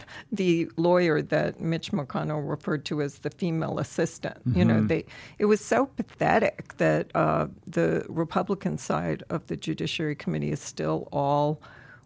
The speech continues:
Speaker 1: white males. So in order to hide behind the skirts of a woman, they got this lawyer, but then they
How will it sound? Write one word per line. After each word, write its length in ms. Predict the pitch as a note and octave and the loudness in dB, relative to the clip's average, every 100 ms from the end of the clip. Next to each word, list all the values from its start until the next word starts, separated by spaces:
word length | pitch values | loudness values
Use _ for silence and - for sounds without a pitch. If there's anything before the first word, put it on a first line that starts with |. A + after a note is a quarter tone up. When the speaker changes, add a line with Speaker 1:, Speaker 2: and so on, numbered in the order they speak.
| - | -2
Speaker 1:
white 300 | E3 D#3+ - | 2 2 2
males. 460 | E3 G3+ F#3+ - | 2 4 2 0
So 680 | - - F3+ E3 D#3+ D3+ D#3 - | -4 0 4 4 6 4 0 0
in 160 | E3 | 0
order 300 | E3+ E3 E3 | 2 2 0
to 400 | D#3 - D3+ D3 | -2 -2 -2 0
hide 340 | E3 - D#3 D#3 | -2 0 0 0
behind 360 | D#3 D#3+ D3+ | -4 -4 -4
the 80 | D3 | -4
skirts 580 | - - E3+ F#3 E3+ - | -6 -4 -2 0 -2 -4
of 440 | D3 C#3+ D3+ C#3+ - | -2 -2 -4 -8 -6
a 80 | D#3+ | -4
woman, 520 | D3 E3+ G3 D3 - D3+ | 0 2 2 0 -2 -4
they 120 | D3+ | -4
got 300 | D3+ D3+ - | 0 -2 -2
this 180 | D3+ - | -6 -2
lawyer, 300 | F#3 F3+ C#3+ | 0 2 0
but 200 | E3 - | -2 0
then 200 | F#3 F3+ | 2 2
they 240 | D#3 D#3 | 2 -2